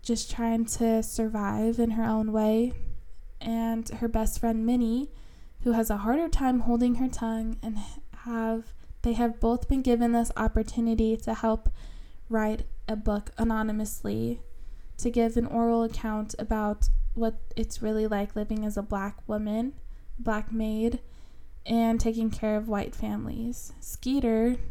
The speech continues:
a white woman who's unmarried, just came back from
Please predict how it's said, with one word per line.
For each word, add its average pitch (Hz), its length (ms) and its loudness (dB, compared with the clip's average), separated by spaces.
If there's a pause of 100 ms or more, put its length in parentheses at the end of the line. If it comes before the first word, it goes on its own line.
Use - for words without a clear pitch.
(160)
a 226 140 2
white 220 240 0
woman 233 560 2 (160)
who's 233 240 -4
unmarried, 233 760 2 (680)
just 240 200 2
came 262 200 2
back 233 200 0
from 226 380 -4